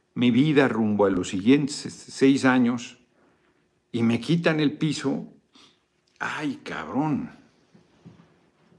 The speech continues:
Ay, cabrón. Pues vaya otra vez a elección. <laughs> Oh, que la chingada. Pues ya me habían elegido.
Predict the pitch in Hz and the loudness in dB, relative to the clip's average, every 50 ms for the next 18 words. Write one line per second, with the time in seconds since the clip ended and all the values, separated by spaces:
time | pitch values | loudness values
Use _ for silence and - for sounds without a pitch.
0 | _ - _ _ _ _ _ _ _ _ _ _ - - - 143 151 135 - - | _ -20 _ _ _ _ _ _ _ _ _ _ -10 -8 -8 -6 -8 -8 -8 -10
1 | - 135 135 156 - - - - - - 107 107 98 113 139 170 190 190 180 - | -12 -12 -10 -10 -10 -10 -12 -12 -12 -10 -8 -4 2 4 4 6 6 6 6 8
2 | - 135 139 147 165 170 165 143 127 113 104 98 - - - - - 117 - - | 8 8 8 6 6 4 2 2 2 2 2 0 -2 -2 -2 -2 -2 -4 -8 -12
3 | - _ _ - - - 208 - - - - - - - - - 117 - - - | -18 _ _ -2 4 4 4 4 4 0 -4 -4 -4 -4 -4 -8 -10 -10 -10 -12
4 | - - - - - - 135 139 - - 127 131 156 180 180 160 156 160 160 175 | -12 -12 -12 -12 -10 -8 -8 -8 -8 -6 -2 0 0 2 2 2 2 2 2 2
5 | 190 180 170 156 147 135 131 - - 160 196 196 - - - | 2 2 2 2 2 2 0 0 -2 -2 0 0 0 -2 -2